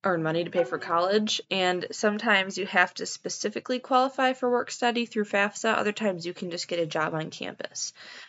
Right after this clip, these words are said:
Um, but I just got a, a job in our learning assistance lab as a math tutor.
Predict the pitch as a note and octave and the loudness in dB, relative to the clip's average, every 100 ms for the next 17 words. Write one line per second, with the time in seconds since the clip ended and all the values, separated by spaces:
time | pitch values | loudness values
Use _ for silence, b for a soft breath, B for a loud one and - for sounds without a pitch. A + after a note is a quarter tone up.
0 | B F#3+ F3+ F3 E3+ - _ _ F#3+ G#3 | B 10 10 10 2 -10 _ _ 4 8
1 | F#3+ - - _ _ - F#3+ A3 C#4 C4+ | 8 6 -4 _ _ 6 10 12 10 6
2 | A3 G#3+ G#3 F3+ F3 - - E3+ F3 E3 | 2 2 6 6 4 0 -2 2 4 6
3 | D#3+ D#3 - _ _ _ _ F#3 F3+ F#3 | 6 2 -6 _ _ _ _ 0 2 4
4 | F3+ F3 F#3+ F#3 F3 E3+ F3 E3+ D#3+ D#3 | 4 2 0 0 -2 -4 -6 -6 -10 -6
5 | E3 D3+ D#3 D3 E3 D#3+ D3 D#3 - D3+ | 0 2 2 0 -4 0 0 0 -4 -6
6 | - - G3+ | -4 -6 -8